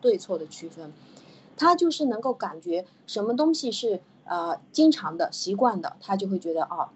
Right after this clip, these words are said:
那么这个应该就是爱的表现，或者这个应该就是我们家该有的样子。如果从小就不停地你去批这个孩子，批完了你有点内疚感，你说，“哎，我这个是为了你好啊。”啊，不停地去拿着它发泄、发泄、发泄，那你的这个发泄可能是来自于外界，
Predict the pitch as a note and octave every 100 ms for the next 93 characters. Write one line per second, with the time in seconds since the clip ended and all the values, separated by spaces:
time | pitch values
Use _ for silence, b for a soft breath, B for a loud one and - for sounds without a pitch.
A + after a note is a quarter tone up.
0 | - F#3+ - G#3 G3+ F3+ F#3 F3+ F3+ B3
1 | - - F#3+ A#3+ E3+ - - E3 D#3+ F3+
2 | F3+ G#3 G#3+ G#3 G#3 G#3 G#3+ G#3 F3+ C#3+
3 | - E3 D#3+ A#3+ B3+ B3 - D#3+ F3+ E3
4 | D#3 - B B B B B D4+ D4 -
5 | A3 A#3 C4+ F3+ D3+ G3+ - A3+ - E3+
6 | F#3 E3+ D#3 - F3 - - A#3+ A#3 G3+
7 | - D3+ D#3 - - C#4+ A#3 F3+ G3 F3
8 | F#3 E3 E3+ D#3+ G#3 G3 F3 - - F3
9 | F#3+ G3 - G#3+ G3+ G#3+ A#3 G3+ E3 E3
10 | F3 E3+ D3+ D3+ B B B B F#3 E3+
11 | A3+ F#3+ F3 F3+ D#3+ - F3 - F3 E3+
12 | F#3+ F3 G#3 G3 G3+ F#3+ F#3 F#3+ F3 F3
13 | F#3 B B B B - C4 A3+ G3+ G3+
14 | C4+ D4 B3 A#3+ A#3+ G3 F3 F#3 A#3 G3+
15 | D#3 D#3+ G3+ E3+ E3+ F#3 E3 - F3